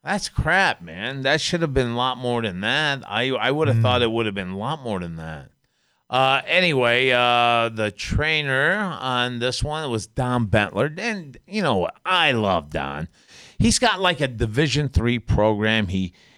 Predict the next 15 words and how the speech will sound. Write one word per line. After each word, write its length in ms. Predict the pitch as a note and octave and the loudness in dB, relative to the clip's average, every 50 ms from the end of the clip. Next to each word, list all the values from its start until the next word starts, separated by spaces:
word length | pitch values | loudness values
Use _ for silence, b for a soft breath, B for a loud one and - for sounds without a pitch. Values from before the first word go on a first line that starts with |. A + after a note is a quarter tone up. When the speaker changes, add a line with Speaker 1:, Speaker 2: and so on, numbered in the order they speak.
| b b b | b b b
Speaker 1:
he 140 | - A2+ G2+ | -12 -8 -6
sits 500 | - - - - - D3 D3 - - - | -4 -4 -2 0 0 0 0 0 -2 -2
there 320 | C#3 C#3+ C#3 C#3 C#3 B2 | 0 2 4 4 4 2
and 140 | A2 G#2+ G#2 | 2 0 0
he 220 | G#2 G2 G2 - - | 0 -2 -2 -4 -2
educates 720 | - A2 B2+ C3 C#3 C#3 - - - B2 C3 C#3 C3+ - - | 0 0 0 0 -2 -6 -6 -2 0 0 2 0 0 -2 -2
these, 340 | - C3+ C3 C3 A#2+ G2+ B2+ | 0 2 2 2 0 0 0
uh, 260 | B2 A#2 A#2 A2+ G#2+ | 2 2 2 0 0
small, 600 | - - - - C3 B2+ C3 C#3 C#3+ C#3+ C#3+ C#3 | -2 -4 -4 -2 0 2 4 4 4 4 4 4
uh, 220 | C3 B2 A#2+ A#2 G#2+ b b b b b b b | 4 4 4 2 0 b b b b b b b
it's 160 | D3 - - G3 | -4 -2 0 0
like 160 | G#3+ - - | 0 2 2
a 80 | - - | 2 2
small-time 880 | - - D3+ D#3 D#3+ E3+ E3+ D#3+ D3 - - C3+ C#3+ D3 D3 C#3+ C3+ | 2 2 4 4 4 6 4 4 2 2 0 2 2 2 2 2 0
u-, 220 | C3+ C3+ C#3 C#3 | 0 0 -2 -2